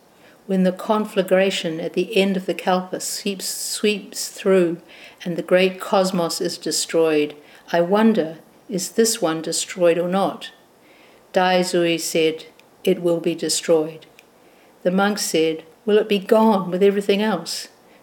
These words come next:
Dai Zui said, "It will be gone with everything else."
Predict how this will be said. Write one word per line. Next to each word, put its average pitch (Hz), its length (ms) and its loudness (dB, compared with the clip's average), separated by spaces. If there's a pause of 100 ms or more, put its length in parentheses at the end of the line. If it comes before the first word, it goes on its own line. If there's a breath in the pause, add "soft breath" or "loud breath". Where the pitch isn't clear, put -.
(100)
Dai 180 260 4
Zui 175 340 -2
said, 160 440 0 (200)
"It 180 140 -6
will 170 100 -2
be 175 140 -2
gone 165 500 -2
with 180 140 -4
everything 160 400 -4
else." 151 460 -8